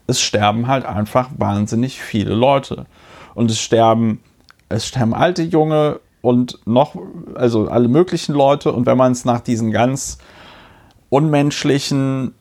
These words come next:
äh, sag ich mal, Nützlichkeits-, äh, Erwägungen sich anschaut, dann sterben auch vor allen Dingen viele Leute, siehe Italien, äh,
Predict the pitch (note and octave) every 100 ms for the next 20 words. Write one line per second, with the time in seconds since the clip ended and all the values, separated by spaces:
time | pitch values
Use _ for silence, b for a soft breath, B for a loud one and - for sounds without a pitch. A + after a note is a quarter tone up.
0 | - D2+ A#2+ A#2+ A2 E2+ A#2 A#2+ - A2+
1 | A2 A2 - C3+ - - D#3+ - - C#3+
2 | C3+ C3+ C3 - - - - - - G#2
3 | G#2 C3 - B2+ B2 B2 C3+ C#3 C3 B2+
4 | B2+ B2 B2 B2 B2+ - C3 A#2 A#2+ A#2+
5 | - A2+ A2+ A2 G#2+ D3 - - - -
6 | F#2+ G#2 G#2+ C3 D3 - B2 C3+ B2 F#2
7 | G#2+ - D3 A#2+ A#2+ A#2 G2 - F2+ E2+
8 | G2 B2+ C#3+ D#3+ b b b b b _
9 | _ - C3 C3 C3 C3+ B2